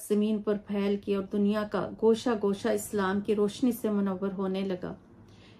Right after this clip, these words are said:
इनफरादी और इज्तमाही सतह पर फ़लसफ़ा हिजरत हर दौर और हर अहद में मुसलमानों की सियासी, इक्तिसादी और सकाफ़ती ज़िंदगी में इम्कानात के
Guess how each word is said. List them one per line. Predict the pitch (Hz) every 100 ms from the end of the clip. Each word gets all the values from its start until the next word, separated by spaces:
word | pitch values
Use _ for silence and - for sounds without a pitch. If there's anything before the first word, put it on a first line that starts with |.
| -
इनफरादी | 214 - 214 202 190 233
और | 233
इज्तमाही | 214 - 214 202 240
सतह | 240 220 247
पर | 240 220 208 - - - - - -
फ़लसफ़ा | 262 254 - 294
हिजरत | 247 254 - 294 302 -
हर | 269 294
दौर | 240 220 226 233
और | 233 220 208
हर | 208 240
अहद | 240 202 185 233 220
में | 214 - -
मुसलमानों | 208 226 208 190 196 220
की | 220 196 - _
सियासी, | - 233 202 202 - 202 - _
इक्तिसादी | 208 214 226 220 208 180 196 196 - _ _ _ -
और | 220
सकाफ़ती | 233 226 220 214 - 220
ज़िंदगी | 208 202 202 214
में | 208 -
इम्कानात | 208 202 202 190 196 196 202 -
के | 196